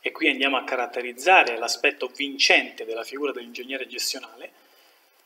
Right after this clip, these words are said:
questi può inserirsi in diversi contesti di lavoro, in cui le problematiche organizzative, gestionali e distributive si combinano con quelle tecnologiche, quelle ambientali, quelle di produzione.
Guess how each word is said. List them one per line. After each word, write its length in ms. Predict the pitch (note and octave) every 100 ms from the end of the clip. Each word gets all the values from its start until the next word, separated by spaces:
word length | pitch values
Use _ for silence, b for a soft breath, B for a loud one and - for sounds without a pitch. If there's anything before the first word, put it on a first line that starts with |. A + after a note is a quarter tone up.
| _ _
questi 460 | - C4+ C4+ - B3
può 140 | F#3
inserirsi 460 | F3 F#3 G3+ G3+ E3+
in 60 |
diversi 340 | D#3+ F#3+ F#3+ E3+
contesti 420 | D#3 D#3+ F3+ -
di 80 | D3+
lavoro, 480 | D#3 A3+ C#3+ B2+ C3+
in 140 | D3
cui 180 | - E3+
le 120 | C#3
problematiche 840 | D3+ D3+ D3+ E3 G3+ C#3 C3 B2 A2+ -
organizzative, 1000 | C3 B2+ C3 C3+ - C3 F3 F3 C3+ A#2+
gestionali 680 | - C3 - C#3+ D#3+ D3+
e 40 | C3
distributive 920 | C#3 - G3 - A#3+ E3 C#3+ E3 G3 b b b b b
si 220 | - -
combinano 500 | F#3 B3 F#3+ E3 E3+
con 140 | F3 F3
quelle 260 | F3+ F3
tecnologiche, 760 | D#3+ D#3+ E3 F3+ A3 - B2+ B2+
quelle 220 | C#3 C#3
ambientali, 600 | C3+ C3+ C#3+ C#3+ F3+ C3
quelle 180 | C3 C#3
di 80 | C3+
produzione. 680 | C3+ C3+ - B2 B2 -